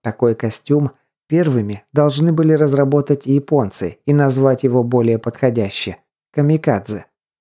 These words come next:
Или, если бы разработкой руководили конфедераты, можно было бы его назвать «голый штурмовик». Но американцы успели первыми. Зато большие деньги прокрутились.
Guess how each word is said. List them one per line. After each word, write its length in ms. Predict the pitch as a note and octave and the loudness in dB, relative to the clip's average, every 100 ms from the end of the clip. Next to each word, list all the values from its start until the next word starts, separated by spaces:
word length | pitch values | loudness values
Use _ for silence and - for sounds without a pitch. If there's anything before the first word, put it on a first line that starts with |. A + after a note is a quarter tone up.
| _ _ | _ _
Или, 280 | C#3 D3+ G#3+ | 0 2 4
если 400 | F#3+ D3 C3+ C#3+ | 4 2 0 0
бы 160 | C#3 C#3+ | 2 2
разработкой 640 | C#3+ C#3 C3+ D3 D3 D3+ | 2 2 2 2 0 0
руководили 640 | C#3+ C3+ C#3+ C3+ C3 B2+ B2 | 2 2 2 2 2 2 2
конфедераты, 840 | A#2 A#2 B2+ C3+ D#3+ F#3 F#3+ E3 B2+ | 0 0 0 2 2 0 0 -2 -4
можно 400 | A2+ D3+ E3+ C#3+ | -2 0 0 0
было 240 | C#3+ D3+ | 2 2
бы 140 | C#3+ | 2
его 200 | C#3+ C3+ | 2 2
назвать 540 | C3+ A#2+ A#2 A#2+ B2 - B2+ | 2 0 0 0 0 -4 -6
«голый 420 | B2 B2+ A#2 A2+ | 0 2 2 0
штурмовик». 760 | - B2+ B2 A#2+ G#2 F2 - _ _ _ _ _ _ _ - | -2 -4 -2 -2 -4 -8 -12 _ _ _ _ _ _ _ -6
Но 220 | E3 A3+ | 0 2
американцы 640 | F3+ C3+ B2+ D3 D#3 D3+ B2+ | 2 2 0 0 -2 -2 -2
успели 460 | A#2+ - A#2 A#2 | -4 -2 0 0
первыми. 640 | A#2 A#2 G#2+ G#2 F#2+ F2+ - _ _ _ | -2 -4 -4 -4 -8 -10 -20 _ _ _
Зато 460 | A#2 A#2+ G#2+ A#2 B2 | -4 -4 -2 0 0
большие 520 | B2 A#2 - A#2+ A#2+ | 2 -2 -2 0 0
деньги 360 | A2+ A#2+ D3 C#3+ | 0 0 0 0
прокрутились. 880 | C#3 C3 C3 A#2 G#2+ F#2+ - - | -2 -2 -2 -2 -4 -4 -8 -12